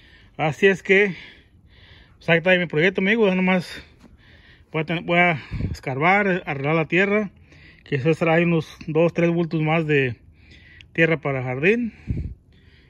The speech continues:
Le voy a echar aquí por lo que se ha perdido. Y aquí va a estar listo <clears throat> nuestro jardín para este año. Espero este año, um,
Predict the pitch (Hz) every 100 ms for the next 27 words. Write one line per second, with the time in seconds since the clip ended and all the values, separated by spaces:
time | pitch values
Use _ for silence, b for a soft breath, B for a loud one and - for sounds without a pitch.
0 | b 143 143 165 165 - 180 170 147 123
1 | 143 147 139 185 214 240 - B B B
2 | - - _ - - - - - 160 -
3 | 147 151 151 147 156 - 160 151 _ b
4 | b b b b b b b b _ -
5 | 240 185 160 143 139 135 170 214 165 170
6 | - 196 214 208 - 170 170 175 175 170
7 | 147 - - 151 131 123